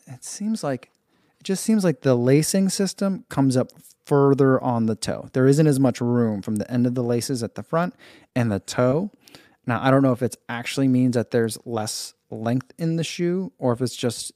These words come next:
they changed the lacing system and it apparently looks shorter, or what. I, looking at it, I don't know. Maybe it's a little bit wider in the fo-, in the mid of the foot, but I'll have, once I get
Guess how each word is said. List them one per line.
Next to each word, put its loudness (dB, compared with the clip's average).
they -8
changed -6
the -6
lacing -8
system -6
and -8
it -12
apparently -8
looks -6
shorter, -2
or -6
what. -4
I, -10
looking 4
at -4
it, -8
I -10
don't -6
know. -8
Maybe -6
it's -14
a -14
little -6
bit -8
wider -8
in -6
the -10
fo-, -20
in -8
the -8
mid -8
of -10
the -16
foot, -10
but -14
I'll 0
have, -4
once 0
I 2
get -4